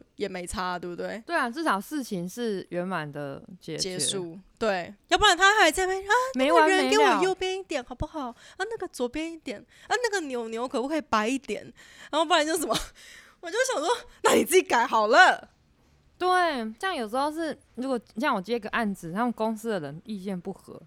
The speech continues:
Speaker 1: 对，就是这个课长说 OK 啊，那个主管又说不 OK。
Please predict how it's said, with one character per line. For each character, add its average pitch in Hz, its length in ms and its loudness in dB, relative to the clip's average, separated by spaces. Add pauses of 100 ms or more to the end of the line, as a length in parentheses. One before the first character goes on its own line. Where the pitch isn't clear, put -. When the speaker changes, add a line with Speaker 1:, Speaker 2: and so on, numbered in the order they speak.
(400)
Speaker 1:
对， 302 420 4 (600)
就 294 100 -2
是 302 260 4
这 - 120 -4
个 262 120 6
课 247 280 4
长 180 340 -2 (160)
说 247 160 2
OK 269 500 4
啊， 254 260 4
那 262 120 -2
个 214 240 2
主 208 260 -8
管 208 180 0
又 196 120 -6
说 220 140 0
不 214 160 0
OK。 196 420 -2